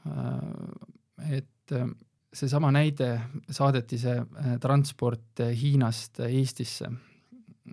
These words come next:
Et mida me teeme, me, äh, arutame kogu selle veoahela nii-öelda osadeks, tükkideks. Et, äh, kes teeb, äh, pealekorje, äh, Hiina pool, üleüldse, millisest lennujaamast on mõistlik seda välja saata.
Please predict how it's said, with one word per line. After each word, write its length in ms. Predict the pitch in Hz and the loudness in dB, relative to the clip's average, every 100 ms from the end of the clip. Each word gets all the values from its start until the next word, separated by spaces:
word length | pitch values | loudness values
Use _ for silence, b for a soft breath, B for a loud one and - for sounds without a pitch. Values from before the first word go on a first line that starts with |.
| - | -8
Et 480 | 143 123 117 _ - | -4 -4 -4 _ -4
mida 220 | 123 139 127 | 2 6 6
me 100 | 120 | 4
teeme, 420 | 151 170 151 117 | 4 4 6 4
me, 180 | 117 120 | 4 2
äh, 460 | 123 - - 143 - | 0 -8 -10 -8 -2
arutame 520 | 139 160 143 113 120 | 2 4 2 0 2
kogu 200 | 135 135 | 2 2
selle 300 | 117 123 117 | 2 2 2
veoahela 760 | 117 147 127 135 127 117 113 120 | 6 8 8 6 4 2 0 -2
nii-öelda 380 | 135 120 110 117 | -2 -2 -2 2
osadeks, 500 | 143 127 104 - - | 4 4 0 -6 -4
tükkideks. 580 | 131 - - - - - B B B B B B | -4 -4 -10 -10 -14 -20 B B B B B B
Et, 340 | - 143 _ - | -12 -12 _ -4
äh, 180 | 131 127 | -2 0
kes 240 | 170 185 - | 0 0 0
teeb, 260 | 120 113 - | -2 -2 -4
äh, 200 | 117 117 | -2 2
pealekorje, 920 | 160 151 127 113 123 123 123 117 110 | 6 6 6 4 0 0 0 0 0
äh, 460 | 110 113 - 127 127 135 | -2 -8 -10 -8 -6 -6
Hiina 300 | 120 147 160 143 | -4 0 2 2
pool, 300 | 143 143 131 _ b b b b - | 2 2 0 _ b b b b 0
üleüldse, 500 | 131 143 143 - 123 | 6 6 6 2 4
millisest 580 | 147 151 127 113 113 135 | 4 6 4 2 0 4
lennujaamast 640 | 147 127 110 110 113 - | 6 6 4 0 -4 -4
on 100 | 117 | 2
mõistlik 440 | 127 139 - - | 4 4 0 -10
seda 240 | - 127 120 | -8 -6 -2
välja 240 | 120 117 | 0 0
saata. 420 | 147 170 - 151 | 0 -2 -4 -6